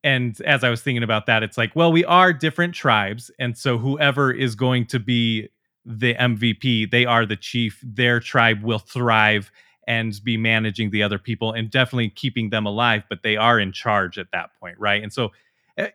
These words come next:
as far as thematicness goes, yeah, I can see the semi-cooperative side of that.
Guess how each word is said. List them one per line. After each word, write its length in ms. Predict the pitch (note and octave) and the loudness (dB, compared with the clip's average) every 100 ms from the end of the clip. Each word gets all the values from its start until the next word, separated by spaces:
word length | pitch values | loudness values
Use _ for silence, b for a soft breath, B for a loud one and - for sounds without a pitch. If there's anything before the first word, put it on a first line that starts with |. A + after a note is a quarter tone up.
| - | 0
as 140 | F#3+ | 0
far 240 | - F#3+ F3+ | 4 6 6
as 160 | D#3 | 6
thematicness 1400 | - C3+ C3+ C#3+ D3 B2 - _ _ - C3 B2 G#2+ - - | 0 0 2 4 2 0 -6 _ _ -6 -2 0 -2 -4 -4
goes, 460 | A#2 G2+ G2+ G2 | 0 0 -2 -6
yeah, 260 | C#3+ B2 G#2+ | 0 2 4
I 120 | C3+ | 2
can 180 | C3+ C#3+ | 0 -2
see 180 | - C#3+ | -2 -2
the 120 | A#2+ | -2
semi-cooperative 1000 | - B2+ A2+ G#2+ B2 G#2+ A2+ G#2+ G2+ G2 | -2 0 0 -2 -2 -2 -2 -4 -4 -6
side 420 | - - G#2 G2+ | -8 -2 0 -2
of 160 | G#2 F#2 | -6 -6
that. 360 | G#2 G2+ G2 | 0 0 0